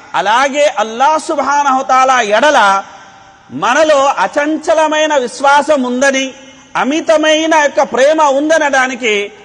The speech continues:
ప్రబల తార్కాణం అన్న ఒక విషయాన్ని కూడా ఈ సందర్భంగా మనం గమనించాలి. అభిమాన మిత్రులారా, ప్రవక్త ముహమ్మద్ సల్లల్లాహు అలైహి వసల్లం వారు సెలవిచ్చిన మాట, "సలాసతున్ యుహిబ్బుహుముల్లాహు తఆలా." అల్లాహ్ సుబ్హానహు వ తఆలా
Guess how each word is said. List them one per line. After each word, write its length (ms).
ప్రబల 440
తార్కాణం 640
అన్న 140
ఒక 120
విషయాన్ని 440
కూడా 180
ఈ 80
సందర్భంగా 640
మనం 280
గమనించాలి. 500
అభిమాన 360
మిత్రులారా, 680
ప్రవక్త 380
ముహమ్మద్ 280
సల్లల్లాహు 560
అలైహి 280
వసల్లం 440
వారు 200
సెలవిచ్చిన 480
మాట, 220
"సలాసతున్ 960
యుహిబ్బుహుముల్లాహు 1040
తఆలా." 440
అల్లాహ్ 300
సుబ్హానహు 520
వ 40
తఆలా 540